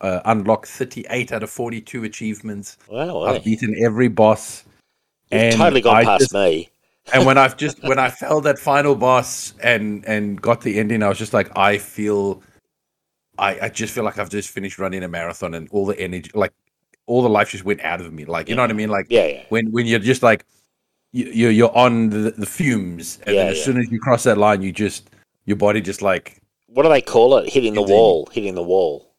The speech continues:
Speaker 2: or something.
Speaker 1: Oh, no,
Speaker 2: Uh,
Speaker 1: hi-, no, I had to hit the wall and get through because I
Speaker 2: Yeah.
Speaker 1: had to, uh, I had to beat Ma-, uh, Malenia.
Speaker 2: Wow, running on
Speaker 1: <laughs>
Speaker 2: fumes.
Speaker 1: That was the wall. That was the wall. When I, I was just, like, I was struggling so
Speaker 2: Even
Speaker 1: much with that
Speaker 2: Dion
Speaker 1: fucking
Speaker 2: said that
Speaker 1: boss.
Speaker 2: was a particularly hard battle. And, and, you
Speaker 1: Yeah,
Speaker 2: know.
Speaker 1: I,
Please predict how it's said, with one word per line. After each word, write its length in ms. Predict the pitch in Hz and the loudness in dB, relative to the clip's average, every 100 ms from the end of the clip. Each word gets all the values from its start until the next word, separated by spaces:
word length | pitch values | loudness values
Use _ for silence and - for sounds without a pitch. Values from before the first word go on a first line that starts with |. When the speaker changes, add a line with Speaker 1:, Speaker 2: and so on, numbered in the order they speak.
| _ - | _ -18
Speaker 2:
or 80 | |
something. 300 | - 85 151 147 | -12 -12 -2 2
Speaker 1:
Oh, 80 | 151 | 4
no, 140 | 127 | 4
Speaker 2:
Uh, 180 | 101 139 | 2 0
Speaker 1:
hi-, 80 | 131 | -2
no, 220 | 120 98 | 0 0
I 120 | 98 | 0
had 160 | 113 135 | -2 -2
to 40 | |
hit 140 | 104 127 | -6 -6
the 80 | 110 | -4
wall 160 | 110 | -2
and 80 | 107 | -4
get 120 | 92 | -6
through 260 | - 135 117 | -4 -2 -2
because 340 | 90 - 104 | -4 -6 -2
I 40 | 95 | -2
Speaker 2:
Yeah. 0 | 90 | -2
Speaker 1:
had 140 | 95 | -6
to, 80 | 87 - - | -12 -16 -10
uh, 60 | 90 | -6
I 80 | 87 | -4
had 140 | 104 | -6
to 60 | - | -8
beat 200 | 98 98 | -10 -8
Ma-, 100 | 92 | -10
uh, 320 | 85 87 87 | -10 -10 -8
Malenia. 640 | 90 90 104 117 85 85 - - - - | -8 -6 -6 -6 -6 -10 -14 -18 -10 -4
Speaker 2:
Wow, 340 | 175 170 - - | -2 0 -2 2
running 280 | 160 127 139 | 2 4 2
on 120 | 101 | 0
Speaker 1:
<laughs> 0 | |
Speaker 2:
fumes. 260 | - 104 120 | -4 -2 4
Speaker 1:
That 60 | 185 | 4
was 140 | 143 | 4
the 80 | 156 | 4
wall. 180 | 147 - - _ | 4 2 -8 _
That 200 | 135 165 | 2 2
was 200 | 170 120 | 0 0
the 100 | 127 | 2
wall. 380 | 123 131 98 95 | 6 4 4 0
When 160 | 113 | 0
I, 40 | 120 | 2
I 140 | 110 | 2
was 160 | 127 113 | 2 0
just, 220 | 120 - | -6 -2
like, 140 | 107 101 | -2 2
I 100 | 110 | 0
was 180 | 101 | 0
struggling 520 | - 127 110 101 101 92 | -4 -2 -2 -2 -6 -8
so 340 | - - 120 | -14 -2 2
Speaker 2:
Even 120 | 113 180 | 4 4
Speaker 1:
much 60 | 151 | 2
with 120 | 123 | 2
that 60 | 143 | 2
Speaker 2:
Dion 260 | 151 127 | 4 2
Speaker 1:
fucking 100 | 113 | 2
Speaker 2:
said 160 | 117 101 | 2 2
that 80 | 104 | 4
Speaker 1:
boss. 80 | 98 | 4
Speaker 2:
was 140 | - | 2
a 40 | |
particularly 500 | 90 - 107 - 90 | 0 -4 -6 -2 -2
hard 300 | 73 87 82 | 0 -2 -2
battle. 400 | 80 78 71 65 | -4 -4 -4 -8
And, 240 | - 92 87 | -10 -10 -8
and, 120 | 87 | -2
you 60 | 104 | 2
Speaker 1:
Yeah, 320 | 104 98 95 104 | 2 2 2 2
Speaker 2:
know. 60 | |
Speaker 1:
I, 260 | 101 98 | 4 4